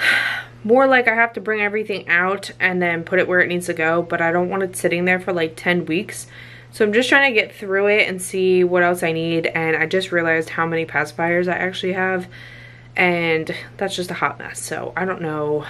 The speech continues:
if I should be returning duplicates or anything like that, so let me know in the comment section down below. Um, Ollie was only, he only liked one specific brand, and it was, like, the Ultra Light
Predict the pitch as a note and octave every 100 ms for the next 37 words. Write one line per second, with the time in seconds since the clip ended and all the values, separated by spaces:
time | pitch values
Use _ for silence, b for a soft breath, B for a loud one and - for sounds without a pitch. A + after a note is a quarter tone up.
0 | B - - C#3+ - D3 D3 C#3+ - E3+
1 | E3 D#3 F3 F#3+ F#3 F#3 F#3 D3 D#3+ D#3+
2 | E3 D#3 D#3+ D#3+ - - D3 C#3+ B B
3 | B B B B G#3+ A3 A3 G#3 G3+ G3+
4 | G3 F#3+ F#3+ F#3+ F#3 F#3 F3 F3 F3 F#3
5 | G3+ B - - F3+ F3 E3+ E3 F3+ G#3+
6 | A#3 G#3+ G3 F#3 - - F#3 F#3+ G3+ G3+
7 | G3+ G3 G3 F#3+ B B B B B -
8 | G#3+ - G#3 G#3+ G3+ F#3 F3+ F#3 F#3+ -
9 | G3 F#3 F3+ E3+ F3 F#3 F#3 F#3 F#3 F#3
10 | B - F3+ E3 E3 - E3+ E3+ E3+ E3
11 | E3 E3+ E3 E3 E3 - F#3+ F3 F3 E3+
12 | E3 D#3+ D#3 D#3+ D#3+ - -